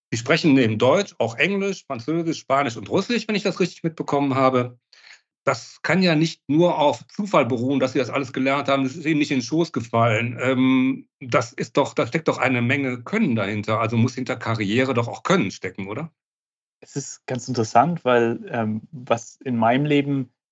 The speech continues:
Speaker 2: eine riesige Rolle gespielt hat, ist diese Serendipity, dieses aktive Glück,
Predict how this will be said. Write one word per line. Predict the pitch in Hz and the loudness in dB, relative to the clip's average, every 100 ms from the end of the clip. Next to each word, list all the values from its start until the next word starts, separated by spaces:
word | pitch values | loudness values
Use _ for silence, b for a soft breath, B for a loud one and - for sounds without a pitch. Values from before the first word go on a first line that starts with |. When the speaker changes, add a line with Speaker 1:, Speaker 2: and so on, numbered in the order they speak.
| _ | _
Speaker 2:
eine | 117 | 0
riesige | 127 123 117 | 2 2 2
Rolle | 113 123 | 2 2
gespielt | 120 - 127 117 | -4 -6 -4 -2
hat, | 123 117 - - _ - | -4 -4 -8 -20 _ -4
ist | 113 110 - _ - | -4 -4 -16 _ -6
diese | 104 104 | -4 -2
Serendipity, | 107 110 104 98 113 143 156 160 | 2 4 4 0 -2 -2 0 0
dieses | 120 107 110 | -2 -6 -2
aktive | - 131 - 120 110 | -2 -2 -2 -2 -2
Glück, | 110 147 - | 0 -2 -2